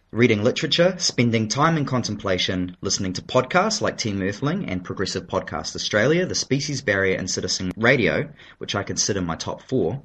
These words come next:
these things helped me to reshape my critical lens, forcing a break from consensus reality. If everyone takes for granted that the only way to get adequate iron is from the consumption of red meat,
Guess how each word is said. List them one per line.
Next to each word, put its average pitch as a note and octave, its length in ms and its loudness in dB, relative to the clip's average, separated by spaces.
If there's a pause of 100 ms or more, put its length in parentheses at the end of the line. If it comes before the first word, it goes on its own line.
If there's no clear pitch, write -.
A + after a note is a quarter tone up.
(120)
these F3+ 200 6
things E3 260 4
helped C3+ 260 2
me A#2+ 140 4
to G#2 200 2
reshape A2+ 460 2
my G#2 100 0
critical F#2+ 400 -6
lens, F#2+ 460 0
forcing C#3+ 440 0
a G#2 60 0
break C#3+ 340 2
from A#2 220 -4
consensus G#2 560 -4
reality. G2 540 0 (180)
If - 160 -4
everyone F3 320 2
takes D#3+ 280 0
for A#2+ 100 -2
granted A2+ 420 0
that - 140 -6
the - 180 -6
only G2 140 -2
way F2+ 160 -2
to F2+ 80 -4
get F2+ 260 -6
adequate F2 420 -6
iron C3+ 360 4
is A#2 100 0
from G2+ 160 -4
the F#2+ 60 -4
consumption G2 560 -4
of E2+ 100 -6
red F2+ 160 -2
meat, A2 400 0